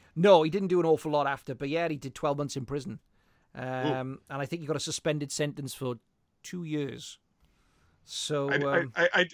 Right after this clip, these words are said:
Speaker 2: I did notice in the remake of The Omen, he played, like, was it, like, uh, T V Reporter three.
Speaker 1: Yeah.
Speaker 2: Or something like Tabloid Reporter <laughs> three.
Speaker 1: Yeah.
Speaker 2: Just as a cameo or something. But
Speaker 1: But it's
Speaker 2: yeah.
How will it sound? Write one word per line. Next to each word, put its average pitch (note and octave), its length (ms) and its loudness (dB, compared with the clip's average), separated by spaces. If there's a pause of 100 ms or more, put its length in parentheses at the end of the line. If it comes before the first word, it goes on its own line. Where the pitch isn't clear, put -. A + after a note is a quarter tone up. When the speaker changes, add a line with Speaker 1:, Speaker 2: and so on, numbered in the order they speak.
Speaker 2:
I F3+ 100 2
did G3+ 240 0
notice F#3+ 340 -2
in D#3+ 80 -6
the C#3 100 -6
remake E3+ 420 -2
of D3 120 -6
The C#3 140 -4
Omen, A2+ 260 -6
he B2+ 100 -10
played, C#3 400 -2
like, B2+ 240 -4
was A#2 220 -12
it, - 80 -14
like, A2 240 -16
uh, G#2 260 -4
T F3+ 160 0
V E3+ 140 4
Reporter C#3+ 460 4
three. B2+ 460 -4 (280)
Speaker 1:
Yeah. D#3+ 220 4
Speaker 2:
Or - 20 6
something B2 300 -2
like G2+ 120 -10 (160)
Tabloid D#3+ 440 2
Reporter C#3 380 -6
<laughs> - 60 -16
three. - 120 -10 (520)
Speaker 1:
Yeah. E3 280 2
Speaker 2:
Just - 260 -8
as G3+ 120 -6
a D3 80 -12
cameo C#3+ 480 -2
or A#2+ 140 -4
something. - 280 -16 (100)
But B2 180 -6 (280)
Speaker 1:
But B3+ 140 -6
it's - 160 -8
Speaker 2:
yeah. E3+ 380 6